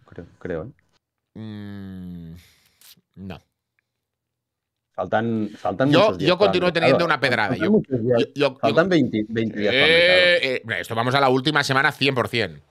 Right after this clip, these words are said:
Speaker 1: Por eso, por eso.
Speaker 2: A la última semana
Speaker 1: Al último
Speaker 2: cien por cien.
Speaker 1: día.
Speaker 2: Iremos, bueno, y el último día que nos da más
Speaker 1: Sí.
Speaker 2: show, eh,
Speaker 1: Exacto.
Speaker 2: que, que, que nos interesa. Pero yo continúo teniendo la pedrada y no es información. Please.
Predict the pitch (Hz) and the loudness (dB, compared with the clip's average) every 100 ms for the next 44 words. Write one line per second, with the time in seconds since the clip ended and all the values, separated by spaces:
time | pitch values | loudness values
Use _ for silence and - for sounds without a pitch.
0 | _ - 110 - 87 95 107 78 73 - | _ -12 -10 -8 -6 -2 -2 -6 -10 -8
1 | 95 110 120 135 127 131 117 120 101 101 | -4 -2 -2 -2 -2 0 0 2 2 0
2 | 110 90 85 - _ _ - 113 143 - | -2 -4 -8 -12 _ _ -8 -4 -4 -4
3 | 139 139 92 104 - 92 92 95 104 104 | 0 0 0 -4 -4 -4 -4 -4 -4 -2
4 | 110 120 110 95 107 101 101 - 123 98 | -2 0 -2 -2 -2 0 -2 0 0 0
5 | 87 - - _ _ - 120 113 113 107 | -4 -16 -20 _ _ 0 2 4 4 2
6 | 104 101 95 90 85 87 87 90 90 98 | 0 -4 -8 -10 -10 -8 -10 -8 -8 -8
7 | 92 95 - 78 _ _ _ - 127 127 | -8 -8 -8 -14 _ _ _ -2 0 2
8 | 151 175 165 160 143 139 127 123 120 117 | 0 -2 -2 -4 -2 -4 -2 -2 -2 -2
9 | 139 170 196 _ 127 131 156 170 139 - | -2 -2 -6 _ -6 -2 0 2 0 -2
10 | 117 107 139 147 117 - 107 117 190 - | -6 0 0 2 -2 -2 -2 -2 -6 -16
11 | _ _ _ _ _ _ _ _ _ 110 | _ _ _ _ _ _ _ _ _ -4
12 | 117 180 - - | -4 -4 -10 -14